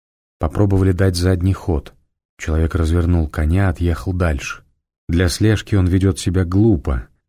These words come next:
для нападения ещё глупее. Ирас Петрович пожал плечами. Чёрт с ним. Что может один человек, даже если у него две руки?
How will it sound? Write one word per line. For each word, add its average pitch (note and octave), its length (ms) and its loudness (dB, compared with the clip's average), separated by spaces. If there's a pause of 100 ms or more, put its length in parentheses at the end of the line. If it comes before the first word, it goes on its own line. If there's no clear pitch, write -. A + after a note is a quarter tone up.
для D#2+ 320 2
нападения E2+ 640 2
ещё E2 360 0
глупее. C#2+ 600 -2 (380)
Ирас D#2+ 240 -2
Петрович F2 480 -2
пожал E2 320 -2
плечами. D2+ 640 -4 (560)
Чёрт - 320 -2
с - 100 -10
ним. C#2+ 180 -6 (840)
Что - 220 -2
может D#2 300 2
один D#2+ 280 2
человек, E2 400 0
даже D#2 220 0
если D#2 220 0
у D#2 40 4
него D#2 160 4
две D#2 200 2
руки? C#2+ 420 -2